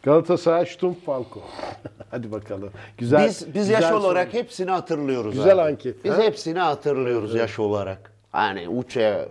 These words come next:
Speaker 2: Hök ikilisi filan inanılmazdı. Bülent abiyle Popescu, Popescu düşün Barcelona
Speaker 1: Bak,
Speaker 2: görmüş.
Speaker 1: burada bir rekabet olacak bu
Speaker 2: Ben
Speaker 1: sefer
Speaker 2: ama
Speaker 1: ben.
Speaker 2: ben sana söyleyeceğim kim kazanabilir. Benim de var bir favorim.
Speaker 1: Benim de var.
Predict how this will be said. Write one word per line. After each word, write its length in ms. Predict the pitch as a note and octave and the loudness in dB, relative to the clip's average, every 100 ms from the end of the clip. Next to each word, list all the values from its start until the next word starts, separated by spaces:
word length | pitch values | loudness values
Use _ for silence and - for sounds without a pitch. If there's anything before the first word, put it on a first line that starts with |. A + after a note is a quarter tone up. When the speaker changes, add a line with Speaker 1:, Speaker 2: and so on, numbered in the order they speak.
| A2+ | -6
Speaker 2:
Hök 220 | B2+ A#2+ | -4 -4
ikilisi 540 | A#2 - A2+ G#2 G#2 G2 | -6 -6 -4 -4 -6 -6
filan 340 | C3 C3 F2+ - | -2 -2 -2 -6
inanılmazdı. 840 | B2+ B2 A2+ A2 G#2+ G#2 F2+ F#2+ - - - - _ | -4 -2 -2 -2 -2 -4 -4 -8 -8 -18 -20 -20 _
Bülent 340 | A2+ B2 C3+ C3 | 2 2 2 2
abiyle 440 | B2+ B2 C3+ C3 | 0 0 -2 -4
Popescu, 580 | B2 A#2 C3+ C3+ - A2+ | -4 -4 -4 -4 -6 -6
Popescu 520 | A2+ G#2+ B2+ - B2 | -4 -2 -2 -2 -6
düşün 340 | A2+ - C#3 G#2 | -6 -4 -4 0
Barcelona 440 | A2 - C3 C3+ | 0 0 -2 0
Speaker 1:
Bak, 180 | C#3 C3 | 0 0
Speaker 2:
görmüş. 160 | B2+ B3+ | 2 2
Speaker 1:
burada 240 | A3+ G#3+ G#3 | 2 2 2
bir 80 | |
rekabet 540 | G3+ - F#3+ F#3+ G3 F#3 | 0 0 2 2 0 0
olacak 380 | F3+ E3+ F3 B2+ | -2 0 -2 0
bu 40 | |
Speaker 2:
Ben 100 | D3+ | 2
Speaker 1:
sefer 120 | G3 G#3 | 4 4
Speaker 2:
ama 280 | G3 G3+ F#3+ | 0 -2 -2
Speaker 1:
ben. 140 | D#3 | 0
Speaker 2:
ben 140 | F#3 | 0
sana 240 | G3 F#3+ F#3 | 0 -4 -4
söyleyeceğim 680 | F3+ F3 D#3 D3+ C3 B2 E2 | 0 0 2 0 0 -2 -4
kim 140 | - C3 | -6 -2
kazanabilir. 760 | B2+ A#2 A2 G2+ G#2 G2 - - _ _ _ - | -2 0 -2 -2 -4 -6 -14 -20 _ _ _ 2
Benim 380 | C#3+ D#3 D#3+ D3+ | 4 4 2 2
de 140 | C#3 | 4
var 220 | C#3 C3+ A#2+ | 4 2 0
bir 120 | A#2 | -6
favorim. 480 | - A#2 G#2+ C3+ C#3 | -4 -4 -2 -2 -2
Speaker 1:
Benim 160 | C#3+ | -4
de 120 | B2 A2 | -6 -8
var. 360 | G#2 - - | -12 -16 -20